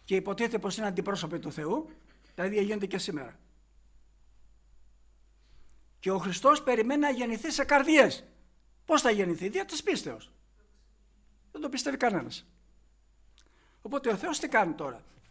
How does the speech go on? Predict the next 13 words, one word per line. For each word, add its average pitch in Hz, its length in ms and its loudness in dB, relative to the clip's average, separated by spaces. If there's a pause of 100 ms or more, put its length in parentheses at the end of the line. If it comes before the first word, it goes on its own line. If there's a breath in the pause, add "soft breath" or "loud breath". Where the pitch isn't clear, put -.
(160)
Στέλνει 269 300 4
τους 254 180 -4
αγγέλους 233 560 -2 (1040 loud breath)
και 214 140 -2
δίνουνε 262 640 2 (1800 soft breath)
το 190 100 2
γεγονός 196 600 4
αυτό 285 580 2 (180)
στους - 280 -2
ποιμένες. 277 760 6 (3000)
Οι 220 140 -6
ποιμένες 269 580 6
έχουνε 254 580 2